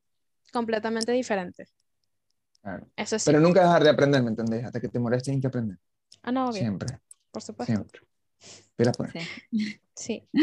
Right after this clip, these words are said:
Speaker 2: Ajá, Nelly,
Speaker 3: Exacto.
Speaker 2: ¿y vos?
Speaker 3: Ah, ok, voy. <laughs> Este, bueno, este, en mi caso, por lo menos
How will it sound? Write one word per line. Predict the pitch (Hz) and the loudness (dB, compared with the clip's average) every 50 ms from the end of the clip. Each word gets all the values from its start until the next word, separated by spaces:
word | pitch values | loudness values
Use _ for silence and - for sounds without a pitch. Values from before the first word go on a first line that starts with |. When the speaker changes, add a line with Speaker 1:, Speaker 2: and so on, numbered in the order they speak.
| 339 349 339 330 | 2 2 2 4
Speaker 2:
Ajá, | 127 139 156 | 6 8 8
Nelly, | - - 147 - | 10 10 10 10
Speaker 3:
Exacto. | - - - 131 131 | 10 8 8 6 6
Speaker 2:
¿y | 139 | 6
vos? | 139 131 123 - - - _ _ _ _ _ - | 6 4 2 -2 -6 -18 _ _ _ _ _ -4
Speaker 3:
Ah, | - 214 226 214 - - _ _ _ _ _ _ _ _ _ - 208 202 | 0 2 2 2 0 -4 _ _ _ _ _ _ _ _ _ -2 -2 -2
ok, | 185 - 185 170 190 - _ _ _ _ _ _ - | -2 -4 -6 -8 -8 -10 _ _ _ _ _ _ -10
voy. | 160 165 180 185 - - | -8 -8 -8 -8 0 4
<laughs> | 185 226 269 311 339 339 403 381 403 349 302 285 - _ _ _ _ - 415 - - - - _ _ _ - - _ _ - 571 622 622 659 640 - - - _ _ _ _ _ _ _ _ - - - - - - - 339 302 | 8 8 10 10 10 10 10 10 10 10 8 8 4 _ _ _ _ -4 -4 -4 -4 -6 -12 _ _ _ -20 -20 _ _ 4 6 8 8 8 6 2 -2 -8 _ _ _ _ _ _ _ _ -4 -2 0 0 2 2 0 2 4
Este, | - 254 254 269 - - 254 254 254 | 6 8 8 8 6 6 6 8 8
bueno, | 254 254 247 240 233 - | 8 10 8 8 8 6
este, | - 240 262 277 - - - 240 233 233 233 233 | 6 6 6 6 4 2 4 6 6 8 8 8
en | 226 220 214 214 202 - - _ _ - 240 247 247 | 6 6 6 4 2 0 -4 _ _ 0 4 6 6
mi | 254 247 247 | 6 4 4
caso, | - 269 269 277 - - - 392 453 - _ _ _ _ _ _ _ _ _ _ _ _ _ _ | 2 2 2 2 0 -2 -4 -4 -4 -6 _ _ _ _ _ _ _ _ _ _ _ _ _ _
por | - 240 233 | 0 2 2
lo | 254 254 | 4 4
menos | 247 254 262 262 339 277 | 4 4 4 4 4 2